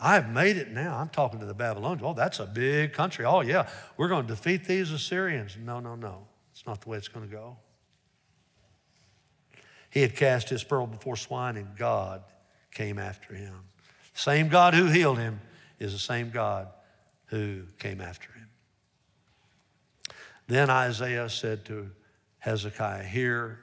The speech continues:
the word of the Lord of hosts," that is, the Lord of the angels. "Hey, king, there's somebody more powerful than you. He is the Lord of hosts." You may think,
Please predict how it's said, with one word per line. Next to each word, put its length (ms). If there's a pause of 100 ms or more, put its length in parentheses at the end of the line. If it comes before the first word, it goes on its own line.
the 100
word 480
of 140
the 80
Lord 280
of 100
hosts," 380
that 140
is, 180
the 80
Lord 220
of 80
the 140
angels. 720 (2250)
"Hey, 120
king, 640
there's 180
somebody 440
more 180
powerful 500
than 200
you. 320 (1120)
He 180
is 120
the 120
Lord 300
of 100
hosts." 840 (1400)
You 200
may 260
think, 360